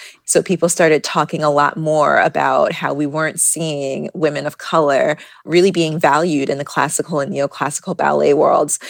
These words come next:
And that's something that I think Cece is definitely in conversation with a lot as well. How does she sort of deal with being the first one to be centered in the ballet world in this specific company? And how does she sort of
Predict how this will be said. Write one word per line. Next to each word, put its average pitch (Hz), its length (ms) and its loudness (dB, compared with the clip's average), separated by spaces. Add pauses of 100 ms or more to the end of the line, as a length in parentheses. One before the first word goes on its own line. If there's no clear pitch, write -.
(180)
And 165 120 -2
that's 165 180 2
something 147 360 -2
that 131 240 0
I 143 80 0
think 143 260 -6
Cece 143 380 -4
is 135 80 -2
definitely 139 380 -4
in 147 100 -10
conversation 139 720 -4
with 135 280 -2 (120)
a 165 80 4
lot 139 320 2
as 143 160 0
well. 143 500 2 (220)
How 143 260 2
does 147 160 2
she 135 520 -4
sort 147 200 -2
of 139 140 -10
deal 175 340 6
with 143 160 -2
being 139 220 -4
the - 80 -6
first - 480 -2
one 117 300 -4
to - 140 0
be - 280 -2
centered 143 440 -4
in 135 100 -6
the 139 60 -8
ballet 127 320 0
world 123 280 0
in 147 80 -6
this 135 180 -6 (120)
specific - 560 -2
company? - 520 -6 (340)
And - 140 -4
how 160 240 2
does 139 180 0
she - 200 -2 (120)
sort 160 220 2
of 143 120 0